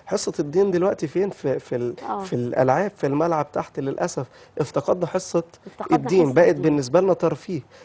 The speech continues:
Speaker 1: فما نستغربش لما نلاقي الظاهرة دي
Speaker 2: التوعية
Speaker 1: متواجدة
Speaker 2: الدينية.
Speaker 1: في
Speaker 2: مم.
Speaker 1: المجتمع، لازم يكون في توعية دينية. الحاجة التالتة، للأسف إحنا لدينا قصور في القانون المصري.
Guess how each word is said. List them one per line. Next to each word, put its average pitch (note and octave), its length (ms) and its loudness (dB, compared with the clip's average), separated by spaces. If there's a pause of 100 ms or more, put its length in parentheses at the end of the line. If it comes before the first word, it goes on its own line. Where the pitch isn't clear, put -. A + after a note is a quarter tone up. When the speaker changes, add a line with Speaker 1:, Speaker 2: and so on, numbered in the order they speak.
(120)
Speaker 1:
فما - 640 0
نستغربش C#3 480 -2
لما D3+ 200 2
نلاقي D#3 100 2
الظاهرة B2+ 220 -4
دي F#3 80 4
Speaker 2:
التوعية B3+ 200 6
Speaker 1:
متواجدة F#3+ 320 0
Speaker 2:
الدينية. B2+ 180 -6 (280)
Speaker 1:
في C#3 100 -4
Speaker 2:
مم. B2 60 -2
Speaker 1:
المجتمع، C3 340 -6
لازم D#3 260 0
يكون C3+ 240 -8
في C3+ 260 -12 (320)
توعية B2 300 2
دينية. A2 360 -6
الحاجة A3 300 -2
التالتة، F3+ 580 -2 (260)
للأسف F#3+ 640 2
إحنا E3 400 4
لدينا D3+ 500 2 (100)
قصور D3+ 520 0
في D3+ 140 -2
القانون C#3+ 440 0
المصري. B2 420 -4